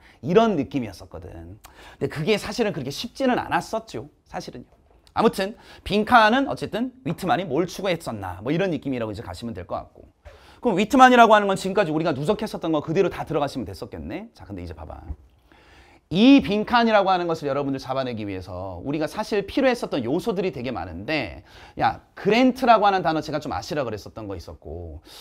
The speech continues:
그 다음에, 어, 좀 모르는 부분이 있었다라고 해도 지금 여기 나왔었던 거 좀 누적해야 되는 부분이 있었다라고 얘기했었고, 그다음에 한 가지가 뭐 있었냐면 빈칸 다음 문장에 나와 있는 요 셀레브리티라는 단어 있지, 이거.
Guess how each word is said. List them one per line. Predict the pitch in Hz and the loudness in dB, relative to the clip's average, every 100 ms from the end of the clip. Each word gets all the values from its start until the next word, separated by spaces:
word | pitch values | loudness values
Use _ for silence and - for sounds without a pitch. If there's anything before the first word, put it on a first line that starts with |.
| - - | -20 -8
그 | 147 | 4
다음에, | 185 180 175 190 214 233 - _ _ | 8 10 8 2 -4 -6 -14 _ _
어, | - 135 139 143 | 2 4 4 2
좀 | - | 0
모르는 | 131 202 240 226 | 4 6 6 6
부분이 | 220 208 170 | 4 2 0
있었다라고 | 180 - 185 180 180 | -4 0 2 2 0
해도 | 180 175 220 247 254 _ - | -2 0 0 0 -8 _ -10
지금 | 175 131 | -6 -4
여기 | 156 185 | -2 2
나왔었던 | 175 175 180 175 | 4 2 -2 -4
거 | 170 | -4
좀 | 160 | -2
누적해야 | 147 190 269 269 247 208 | 0 4 4 4 4 4
되는 | 190 | 2
부분이 | 165 160 180 | 0 -2 -4
있었다라고 | 151 131 127 107 | -4 -4 -4 -4
얘기했었고, | 95 98 90 71 67 - _ - - | -8 -10 -16 -16 -18 -18 _ -20 -8
그다음에 | 180 185 | -4 -2
한 | 247 302 | 4 8
가지가 | 294 294 233 | 8 6 4
뭐 | 156 123 | 4 2
있었냐면 | 170 147 120 107 160 135 67 - - _ _ | 0 -2 -4 -4 -4 -4 -6 -14 -20 _ _
빈칸 | - 180 196 214 | -8 -8 -6 -8
다음 | 208 123 127 180 | -6 -2 -2 -2
문장에 | 185 160 147 | -4 -4 -4
나와 | 123 107 | -4 -4
있는 | 110 107 | -6 -8
요 | 90 | -10
셀레브리티라는 | - 214 233 226 170 - - 92 | -10 -8 -6 -4 -6 -10 -12 -14
단어 | 76 - | -14 -16
있지, | - - | -20 -20
이거. | - | -20